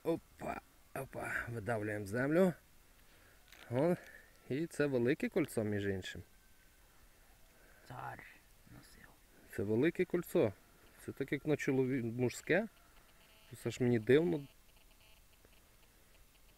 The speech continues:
Speaker 1: <laughs> Ну, це вроді би пластмаска вон. Хоча не знаю. Хоча не знаю, що таке. Ну, таке на...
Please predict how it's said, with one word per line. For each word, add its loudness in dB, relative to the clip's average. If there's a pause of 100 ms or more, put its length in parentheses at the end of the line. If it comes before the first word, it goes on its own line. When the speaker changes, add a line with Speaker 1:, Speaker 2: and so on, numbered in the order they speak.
(240)
Speaker 1:
<laughs> 4 (2000)
Ну, -4
це -4
вроді 0
би -2
пластмаска -4
вон. -2 (4000)
Хоча 0
не 0
знаю. 0 (420)
Хоча -10
не -6
знаю, -6
що -16
таке. -6 (800)
Ну, 0
таке -4
на... -4